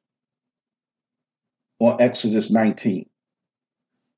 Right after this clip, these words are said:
Another indication that he's talking about covenant commandment. "For you have not drawn near to a mountain touched and scorched with fire, and to blackness and darkness and storm,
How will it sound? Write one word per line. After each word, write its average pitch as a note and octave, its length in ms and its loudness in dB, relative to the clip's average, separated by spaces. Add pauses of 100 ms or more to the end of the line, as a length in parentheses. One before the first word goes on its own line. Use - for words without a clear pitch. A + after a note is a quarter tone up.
(1000)
Another A#2+ 360 4
indication G#2 640 -2
that F#2+ 120 -2
he's F#2 160 -8
talking G#2+ 320 0
about F2+ 240 -2
covenant F#2 420 -4
commandment. G2+ 540 -4 (2500)
"For A2+ 100 -2
you C3 160 4
have A#2+ 280 4
not A#2+ 260 2
drawn A2+ 380 4
near A2 420 2 (120)
to A#2+ 200 2
a G2+ 40 2
mountain G#2+ 480 0
touched - 440 -2
and F2 80 -6
scorched - 520 -4 (440)
with G2 120 -2
fire, - 560 0 (480)
and A2+ 200 2
to B2 120 0
blackness G2+ 640 0
and G#2 140 0
darkness F#2+ 460 0
and F2 100 -16
storm, - 440 -6